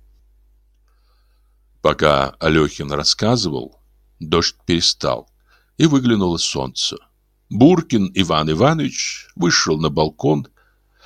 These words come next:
отсюда был прекрасный вид на сад и на пляс, который теперь на солнце блестел, как зеркало.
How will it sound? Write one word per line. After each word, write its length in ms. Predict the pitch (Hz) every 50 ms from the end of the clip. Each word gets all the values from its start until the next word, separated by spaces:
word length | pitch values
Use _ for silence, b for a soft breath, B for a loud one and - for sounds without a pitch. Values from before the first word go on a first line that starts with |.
| b
отсюда 540 | b 82 92 - - - 107 101 90 80 82
был 180 | 78 78 85 82
прекрасный 680 | - - 85 - - - 67 65 - - - 76 76
вид 240 | 82 127 165 - -
на 220 | - 76 69 65 65
сад 400 | - - - 117 127 135 131 -
и 200 | 82 92 90 B B B B B
на 180 | B - 76 80
пляс, 440 | - - 78 73 71 64 - - -
который 420 | - - - - 73 69 65 65
теперь 380 | - - - - - 135 131 110
на 100 | 92 73
солнце 480 | - - - 101 101 92 - - -
блестел, 480 | 73 69 73 73 - - - - 101 95
как 300 | - - - 78 76 -
зеркало. 640 | - - 82 76 65 - - - - - - -